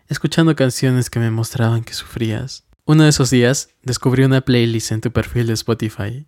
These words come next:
llamada En un latido. Sí, como el corto, tenías algunas canciones agregadas. Me puse a escucharlas y empecé a encontrar mensajes en las canciones, como si me hablaran directamente a mí. Fue allí que comenzó todo esto.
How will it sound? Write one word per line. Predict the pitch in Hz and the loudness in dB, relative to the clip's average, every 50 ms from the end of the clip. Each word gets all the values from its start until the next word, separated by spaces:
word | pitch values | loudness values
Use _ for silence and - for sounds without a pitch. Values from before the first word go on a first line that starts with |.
| _ | _
llamada | - 127 117 117 113 117 113 110 107 123 - _ _ _ _ _ _ - | -6 -4 -2 0 0 0 0 -2 -4 -6 -8 _ _ _ _ _ _ -4
En | 139 131 131 131 | -2 0 2 2
un | 131 127 | 2 2
latido. | 117 110 - - 110 104 107 110 120 _ _ | 0 -2 -2 -4 -4 -4 -4 -8 -10 _ _
Sí, | - - 196 208 175 - _ _ _ _ _ _ - - - | -4 -4 -2 -4 -4 -10 _ _ _ _ _ _ -18 -10 -4
como | 131 120 120 120 | -2 0 0 0
el | 123 | 0
corto, | - 143 139 123 - - 107 117 - | 0 0 0 0 0 -4 -6 -6 -2
tenías | - 139 135 135 143 143 - 147 | 0 2 4 4 4 4 4 4
algunas | 147 147 147 139 135 - | 4 4 4 2 2 0
canciones | - 120 110 - 123 120 120 110 - | 0 -2 -2 -2 0 0 0 0 -2
agregadas. | 101 101 - 101 104 104 104 101 101 - - - _ _ _ _ _ _ _ | -2 -4 -4 -4 -4 -2 -4 -4 -6 -8 -12 -20 _ _ _ _ _ _ _
Me | - 135 127 | -6 -4 -4
puse | - - 135 127 139 | 0 0 -2 0 -2
a | |
escucharlas | - - - 120 - - 120 120 120 117 117 113 - - | -4 -4 -6 -6 -2 0 0 2 2 0 0 -2 -4 -6
y | 107 107 107 113 | -6 -6 -4 -4
empecé | 107 110 113 107 107 - 135 | -4 -4 -4 -4 -4 -4 -2
a | |
encontrar | 131 131 139 131 - 139 131 123 | -2 -2 -2 -2 0 0 0 2
mensajes | 120 117 113 107 - 113 110 - - 107 - | 2 0 0 0 0 0 0 0 -2 -4 -4
en | - 104 | -4 -4
las | 104 104 - | -6 -6 -6
canciones, | - 104 101 - - 120 110 107 101 101 107 - - _ _ _ _ - | -6 -6 -6 -6 -4 -4 -4 -4 -4 -6 -8 -10 -12 _ _ _ _ -6
como | - 120 117 113 110 | -4 -2 0 0 0
si | - - - 117 | 0 0 -2 0
me | 113 113 113 | 0 2 2
hablaran | 113 120 123 127 131 127 123 | 2 4 4 4 2 2 2
directamente | 123 117 123 117 110 - - - 107 104 107 107 107 107 - 101 | 0 0 0 0 -2 -2 -2 -4 -2 -2 -2 -2 -4 -4 -6 -6
a | |
mí. | 101 104 107 127 - _ _ | -6 -6 -8 -10 -12 _ _
Fue | - - - 135 127 120 | -6 0 4 4 6 6
allí | 117 117 120 127 131 123 | 4 4 4 2 0 0
que | - - 117 | -2 -4 -2
comenzó | - 117 113 113 110 - - 117 | 0 2 2 2 2 2 0 -2
todo | - - 123 120 123 120 117 113 | 0 2 4 4 6 6 4 4
esto. | 110 107 - - - - 113 - _ | 2 2 0 -4 -6 -8 -10 -12 _